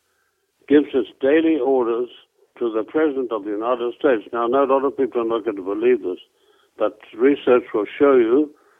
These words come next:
that this is the absolute truth and nothing but the truth. And those orders were conveyed to the Wall Street, uh, uh, Morgan Company, who then sent their emissary daily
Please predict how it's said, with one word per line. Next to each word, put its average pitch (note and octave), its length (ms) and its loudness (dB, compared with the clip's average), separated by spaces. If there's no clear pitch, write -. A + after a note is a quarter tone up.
that G2 180 -6
this A#2+ 200 0
is G2+ 180 -6
the A2+ 80 -2
absolute A2 480 -4
truth C3 280 2
and A2 120 -2
nothing A#2+ 340 0
but B2+ 200 -2
the B2+ 100 -2
truth. F#2 320 -6
And F#2+ 160 -8
those D#3 300 4
orders B2 500 0
were G#2+ 140 -4
conveyed B2 580 -2
to A#2+ 100 -2
the G#2 100 -2
Wall C3+ 260 2
Street, A#2+ 200 -2
uh, A#2 500 -6
uh, - 20 -4
Morgan A#2+ 520 2
Company, C3 540 -2
who G#2+ 160 -4
then C3+ 220 2
sent C#3 220 -2
their A#2 180 -2
emissary A#2 600 -2
daily A#2 640 -2